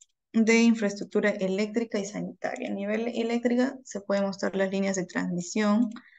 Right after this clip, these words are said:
ya sea de derivación o línea, por ejemplo aquí. Vamos a darle clic para ver un poquito más de información.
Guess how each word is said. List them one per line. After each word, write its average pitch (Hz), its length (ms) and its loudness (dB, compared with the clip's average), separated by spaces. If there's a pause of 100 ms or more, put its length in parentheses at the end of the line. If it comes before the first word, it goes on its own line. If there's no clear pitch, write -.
(680)
ya 202 200 -2
sea 196 240 -2
de 208 80 2
derivación 190 800 -2 (100)
o 214 260 -2
línea, 202 520 -2
por - 200 -20
ejemplo - 300 -8
aquí. - 320 -14 (1040)
Vamos 202 380 -2
a 190 60 -4
darle 196 420 -2
clic 233 320 2
para 196 180 0
ver 190 140 2
un 190 80 -2
poquito 190 300 0
más 190 180 0
de 202 80 0
información. 196 880 -2